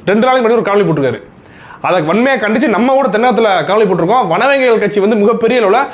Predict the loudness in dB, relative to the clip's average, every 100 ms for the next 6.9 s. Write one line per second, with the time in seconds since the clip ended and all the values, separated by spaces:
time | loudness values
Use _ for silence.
0 | -10 -2 -2 0 0 0 0 0 0 0
1 | 0 2 2 2 0 0 0 0 0 0
2 | -2 -2 0 0 -2 -4 -4 0 0 0
3 | 0 0 0 0 0 0 0 0 0 -2
4 | -2 -4 -6 -14 -20 -20 -20 -20 -20 -20
5 | -8 -4 -2 0 0 0 -4 -6 -2 2
6 | 2 2 2 0 0 0 0 2 2